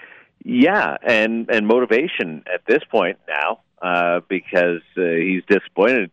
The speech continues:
in what happened with, uh, with Los Angeles in that trade. So I think that, uh, that is, that is twofold. Uh, one, yeah, probably, uh,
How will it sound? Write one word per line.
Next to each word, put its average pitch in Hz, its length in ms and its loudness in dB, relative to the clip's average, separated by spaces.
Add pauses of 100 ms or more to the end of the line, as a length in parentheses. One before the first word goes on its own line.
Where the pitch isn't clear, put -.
in 85 80 -20
what 85 180 0
happened 87 500 -4
with, 82 160 -6 (120)
uh, 87 160 -2 (100)
with 90 200 -6
Los 85 200 0
Angeles 87 520 -4
in 80 100 -12
that 73 200 0
trade. 107 440 0
So 85 180 2
I 92 120 2
think 98 240 -2
that, 92 120 -6 (100)
uh, 87 200 2 (400)
that 92 200 2
is, 85 60 -6 (160)
that 82 180 -6
is 73 80 -10 (180)
twofold. 85 560 0
Uh, 82 600 0
one, 95 460 -2
yeah, 95 180 0 (120)
probably, 104 640 0
uh, 87 380 0